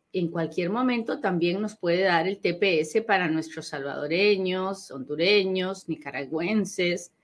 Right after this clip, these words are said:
Así que hay que seguir trabajando con el, empujando al gobierno para que de una vez arregle todo este asunto. Todo este asunto. Ah, "Me llegó permiso de trabajo en agosto y la residencia, ¿para cuándo?".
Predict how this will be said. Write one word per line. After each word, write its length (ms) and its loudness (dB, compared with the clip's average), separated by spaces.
Así 280 -6
que 180 8
hay 180 0
que 120 8
seguir 520 2
trabajando 880 4
con 200 2
el, 260 2
empujando 680 2
al 60 6
gobierno 560 6
para 200 6
que 100 2
de 120 2
una 180 2
vez 240 2
arregle 380 0
todo 180 -10
este 220 -4
asunto. 560 2
Todo 480 6
este 260 6
asunto. 640 2
Ah, 540 2
"Me 240 2
llegó 280 8
permiso 380 6
de 120 8
trabajo 400 4
en 80 4
agosto 440 2
y 40 2
la 120 6
residencia, 760 4
¿para 280 4
cuándo?". 680 6